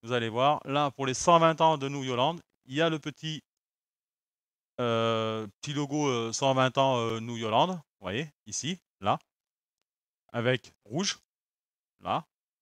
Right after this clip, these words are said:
Franchement, ça, ça a de la... Hein, moi, j'aime bien. L'édition Tigre.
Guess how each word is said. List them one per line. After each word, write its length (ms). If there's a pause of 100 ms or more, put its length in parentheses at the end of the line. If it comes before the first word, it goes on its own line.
(100)
Franchement, 280
ça, 440 (100)
ça 680
a 40
de 80
la... 220
Hein, 200
moi, 100
j'aime 120
bien. 140 (1400)
L'édition 520
Tigre. 380